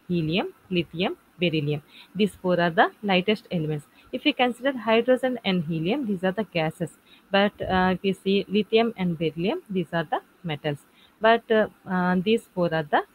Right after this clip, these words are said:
lightest elements. And, uh, the protons which are present in hydrogen, helium, lithium, and beryllium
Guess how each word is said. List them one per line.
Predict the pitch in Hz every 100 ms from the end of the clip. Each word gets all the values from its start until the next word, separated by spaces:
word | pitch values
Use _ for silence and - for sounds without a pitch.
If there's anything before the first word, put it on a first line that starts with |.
| -
lightest | 170 165 214 -
elements. | 170 151 151 - _ _ _
And, | 214 226 240
uh, | 214
the | 196 196
protons | 190 202 220 262 247
which | 190 190 202
are | 190 185
present | 180 180 190 190
in | 190 185
hydrogen, | 190 190 220 220 226
helium, | 190 185 185 190
lithium, | 170 - 175 180 -
and | 180 165
beryllium | 165 156 160 156